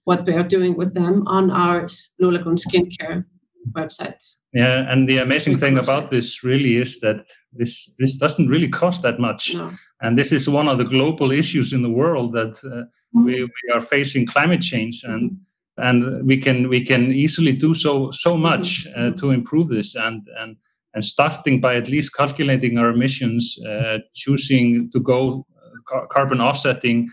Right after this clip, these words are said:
Speaker 2: and then working continuously to reduce our emissions is the only way forward, really, to, to tackle this,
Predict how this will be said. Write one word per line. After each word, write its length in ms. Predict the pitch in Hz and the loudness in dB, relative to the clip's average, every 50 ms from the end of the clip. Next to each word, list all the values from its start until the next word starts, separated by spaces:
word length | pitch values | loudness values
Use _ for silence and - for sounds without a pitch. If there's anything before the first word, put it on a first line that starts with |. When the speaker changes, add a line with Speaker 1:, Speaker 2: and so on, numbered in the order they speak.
| - _ _ _ _ _ - | -10 _ _ _ _ _ -2
Speaker 2:
and 160 | 113 123 135 | 0 2 2
then 180 | 131 131 131 | 2 2 2
working 640 | 120 135 143 147 147 - - 139 123 131 131 135 - - | 2 2 2 0 -2 0 0 0 2 0 -2 -4 -4 0
continuously 680 | 139 135 131 139 156 160 165 151 131 127 - 120 113 | 0 2 2 4 4 4 4 2 2 0 0 -2 -4
to 160 | 117 - 127 | -2 -2 -2
reduce 520 | 123 123 123 117 120 - 139 147 147 139 - | 0 2 2 0 0 0 0 0 0 0 0
our 140 | 120 117 117 | 2 2 4
emissions 640 | 117 139 160 160 - - 113 113 117 - - - _ _ _ _ _ _ | 4 4 2 2 0 -2 -2 -2 -4 -6 -10 -12 _ _ _ _ _ _
is 180 | 135 135 135 135 | -2 -2 0 0
the 140 | - 131 127 | 2 2 4
only 220 | 135 151 147 131 | 4 2 2 2
way 180 | 127 127 131 123 | 2 2 0 0
forward, 420 | 120 - 143 151 160 139 113 - | 0 0 0 0 0 0 -2 -2
really, 340 | 117 120 135 139 135 117 - | 0 0 2 2 2 0 0
to, 440 | - - 123 117 113 117 120 - - - | -2 -2 0 0 0 0 -2 -4 -8 -10
to 120 | - 120 117 - | -10 -10 -8 -2
tackle 380 | - 143 160 151 - 147 117 107 | -2 0 0 0 0 -2 0 0
this, 360 | 110 107 - - - - | -2 -4 -4 -6 -10 -12